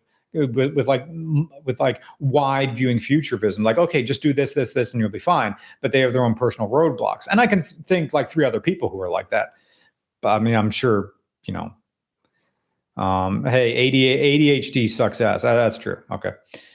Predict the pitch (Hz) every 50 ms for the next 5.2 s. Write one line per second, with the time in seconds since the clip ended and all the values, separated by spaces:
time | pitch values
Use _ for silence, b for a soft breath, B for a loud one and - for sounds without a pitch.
0 | B B B B - 190 220 214 214 202 170 160 151 139 - 104 95 - - _
1 | _ _ _ _ _ _ _ _ _ _ _ _ _ _ _ _ _ _ _ _
2 | _ _ _ _ _ _ _ _ _ _ _ _ _ _ - 127 123 139 151 180
3 | 226 269 311 302 - 190 208 196 - - - - - 190 202 208 202 185 151 120
4 | 98 110 120 120 139 143 151 151 135 123 - - - 104 - - - 117 101 87
5 | 85 80 71 76